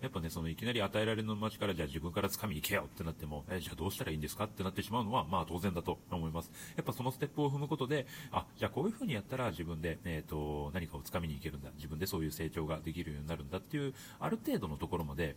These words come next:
えー、まあ、背中を押してあげる環境っていうのは非常に大事なんじゃないかなっていうふうに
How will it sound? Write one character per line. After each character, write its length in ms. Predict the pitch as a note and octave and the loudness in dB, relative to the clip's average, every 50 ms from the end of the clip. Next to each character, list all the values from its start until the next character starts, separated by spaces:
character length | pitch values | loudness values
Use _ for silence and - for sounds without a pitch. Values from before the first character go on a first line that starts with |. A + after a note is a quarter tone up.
| - - - | -8 -8 -8
え 460 | D#2+ D2 C#2+ C#2+ C#2+ C#2+ C#2 C#2 C#2 C#2 | -6 -4 -4 -4 -4 -4 -6 -6 -6 -6
ー、 0 | |
ま 60 | D2 | -4
あ、 20 | |
背 100 | - - | -4 0
中 180 | F2 G2+ - A2 | -2 2 4 4
を 100 | F#2 F2+ | 4 4
押 120 | - - | 2 -2
し 80 | - - | -2 2
て 80 | F#2 | 2
あ 80 | F2 E2 | 2 4
げ 80 | D#2+ D#2+ | 2 2
る 160 | E2 D#2+ - - - - - - - - - - - - - | 0 0 -2 -6 -10 -10 -10 -10 -10 -10 -10 -10 -12 -10 -6
環 180 | - G#2+ G2 F2+ | 2 2 2 4
境 160 | - G2 F#2+ | 6 4 4
っ 40 | - | 4
て 80 | - F#3+ | 4 4
い 20 | |
う 40 | D3+ | 4
の 80 | F#2+ D2 | 4 2
は 100 | C#2+ C#2 | 0 -2
非 100 | - F2 | -4 0
常 100 | E2+ A2 | 2 2
に 180 | G#2+ G2+ - - - - - - | 2 2 0 -4 -8 -16 -6 0
大 100 | G2 G2 | 2 2
事 100 | F2+ F2+ | 2 2
な 100 | F2+ D2+ | -2 -2
ん 40 | C#2+ | -2
じ 60 | C#2+ | -4
ゃ 20 | C#2+ | -6
な 80 | C#2+ | -6
い 60 | C#2 - | -4 -2
か 100 | - A2+ | -2 -2
な 60 | C#3 | -2
っ 40 | - | 2
て 100 | - F#3 | 2 2
い 40 | |
う 20 | E3+ | 2
ふ 40 | F3 | 4
う 20 | |
に 180 | D#3+ A#2+ G2+ | 2 0 -2